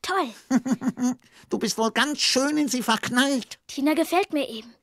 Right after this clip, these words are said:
Speaker 1: Sie hat mich eingeladen, ich soll mir ihren Hund ansehen.
Speaker 2: Sie ist wirklich sehr nett. Als ich ein Hund war, hat sie meinen Kopf gekrault. Da wärst du wohl gern an meiner Stelle gewesen, was?
Speaker 1: Nein, sie soll nicht irgendein Hund mögen, sondern mich.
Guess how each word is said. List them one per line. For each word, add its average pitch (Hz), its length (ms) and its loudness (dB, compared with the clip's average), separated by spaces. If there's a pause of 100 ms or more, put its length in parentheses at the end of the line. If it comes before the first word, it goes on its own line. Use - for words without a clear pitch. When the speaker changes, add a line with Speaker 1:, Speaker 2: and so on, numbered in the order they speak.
(420)
Speaker 1:
Sie - 180 -12
hat - 140 -12
mich 240 200 -14
eingeladen, 254 540 0
ich 262 140 -8
soll 320 160 4
mir 320 140 2
ihren 302 280 2
Hund 392 180 0
ansehen. 233 460 -2 (160)
Speaker 2:
Sie 196 220 -2
ist - 180 -2
wirklich 226 320 -2
sehr 262 160 0
nett. 262 340 -2 (560)
Als 165 220 -8
ich 156 120 -6
ein 151 220 -2
Hund 247 360 2
war, 156 220 -2 (240)
hat 180 140 -4
sie 170 100 -2
meinen 165 280 0
Kopf - 340 -4
gekrault. 160 720 -2 (360)
Da 165 140 0
wärst 165 280 0
du 185 80 0
wohl 180 140 2
gern 175 280 2
an 226 100 4
meiner 269 260 4
Stelle 226 360 2
gewesen, 175 480 -2
was? 220 340 -4 (220)
Speaker 1:
Nein, 294 520 0
sie 277 140 -8
soll 320 220 2
nicht 403 200 -4
irgendein 277 440 2
Hund 311 260 2
mögen, 277 280 0
sondern 277 340 0
mich. 285 300 0